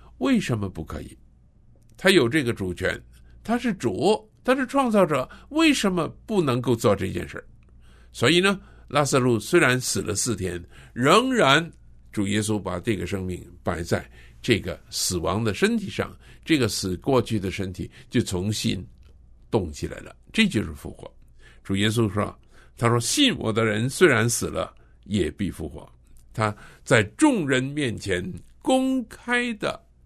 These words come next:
做了这一件事，大家都，都看见拉撒路从死里的复活。然后耶稣基督又讲了一句话，他说：“凡活着信我的，必永远不死。”这是下一课我们在讲的一个功课，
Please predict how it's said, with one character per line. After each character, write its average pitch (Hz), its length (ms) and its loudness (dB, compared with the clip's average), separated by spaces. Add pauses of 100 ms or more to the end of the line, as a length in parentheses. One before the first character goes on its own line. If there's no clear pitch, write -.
(360)
做 139 220 4
了 92 160 -2
这 104 160 -2
一 87 120 -4
件 - 240 -6
事， - 300 -8 (320)
大 139 180 0
家 113 180 -4
都， 120 320 -4 (100)
都 226 360 8
看 127 440 -2
见 85 240 -2 (180)
拉 123 140 0
撒 107 140 -4
路 98 240 -4 (180)
从 95 220 -4
死 90 160 -4
里 82 140 -6
的 78 120 -8
复 82 160 -8
活。 - 180 -16 (500)
然 95 120 -2
后 101 180 0
耶 107 160 0
稣 113 180 -6
基 104 100 -12
督 101 160 -2
又 208 260 0
讲 85 220 -6
了 78 100 -10
一 80 60 -10
句 90 160 -6
话， 82 260 -12 (240)
他 95 100 -4
说 92 180 0
：“凡 98 340 -4 (220)
活 120 280 6
着 151 200 4
信 117 340 -2
我 80 160 -8
的， 80 220 -10 (240)
必 104 220 0
永 95 240 -2
远 78 200 -4
不 90 120 -8
死。” 85 220 -8 (220)
这 135 160 2
是 107 120 2
下 139 260 0
一 127 160 2
课 143 240 0
我 92 160 -2
们 98 100 -4
在 95 160 0
讲 80 340 -6
的 80 100 -8
一 80 80 -6
个 80 100 -8
功 92 240 -6
课， 92 220 -6